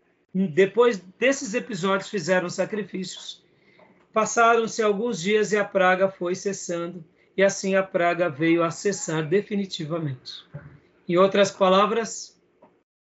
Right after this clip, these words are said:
uma mensagem ficou incrustada no coração de todos os atenienses.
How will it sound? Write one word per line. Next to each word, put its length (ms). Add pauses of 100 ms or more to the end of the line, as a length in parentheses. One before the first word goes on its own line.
(260)
uma 180
mensagem 720
ficou 480
incrustada 880
no 100
coração 680
de 160
todos 600
os 120
atenienses. 880